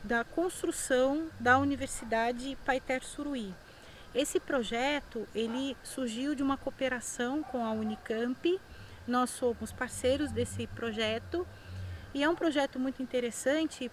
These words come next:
porque ele tem sempre esse deslocamento entre o saber acadêmico nosso e o saber Paiter Suruí.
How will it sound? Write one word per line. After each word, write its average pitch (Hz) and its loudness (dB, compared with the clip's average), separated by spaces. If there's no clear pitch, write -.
porque 277 -4
ele 262 0
tem 311 4
sempre 285 -2
esse 240 0
deslocamento 226 0
entre 240 4
o 226 -2
saber 247 4
acadêmico 262 2
nosso 233 -2
e 262 -2
o 285 0
saber 277 4
Paiter 277 -2
Suruí. 320 2